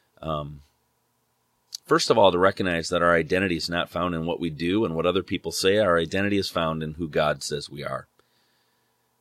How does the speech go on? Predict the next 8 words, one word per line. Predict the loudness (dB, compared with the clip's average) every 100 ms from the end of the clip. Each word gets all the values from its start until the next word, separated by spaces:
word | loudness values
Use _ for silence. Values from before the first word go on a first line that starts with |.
| -6
We | 2 4
are | 4
his | 0 -2
kids, | -2 -2 -4 -10 -12 -14 _ _ -12
and | -8
he | -2
loves | 0 -2 -4
us. | -8 -8 -12